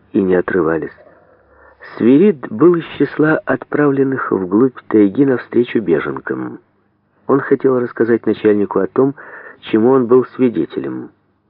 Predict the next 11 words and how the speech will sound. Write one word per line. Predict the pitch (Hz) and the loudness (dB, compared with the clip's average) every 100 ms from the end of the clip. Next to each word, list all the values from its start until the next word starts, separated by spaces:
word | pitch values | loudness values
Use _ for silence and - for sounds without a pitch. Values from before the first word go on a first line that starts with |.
| _ _ _ | _ _ _
о | - 120 | -2 0
бестолочи, | 117 117 - 110 107 - - | 4 2 2 0 0 -2 -6
получавшейся | - 98 - 107 101 101 98 - 98 - - - - | 0 -2 0 -2 0 -2 -2 -2 -4 -4 -20 -6 0
из | 107 - | 0 -2
взаимостолкновения | 101 95 107 104 101 107 98 107 104 104 101 95 | -6 2 2 2 -2 -2 0 2 2 2 2 0
разных, | 101 - 98 - - - - - | 0 -2 -4 -6 -12 -20 -20 -8
равно | - 101 92 101 98 - | -2 0 2 2 2 -2
неисполнимых | 107 95 92 - 95 95 104 104 - | -4 -4 -4 -2 0 2 0 -2 -4
приказов, | - - 87 87 82 - - - - - | -6 -2 -2 -2 -8 -14 -20 -20 -20 -6
об | 104 110 | -2 0
изуверствах, | 131 143 127 131 - - 131 135 | 2 2 2 0 -2 -2 0 0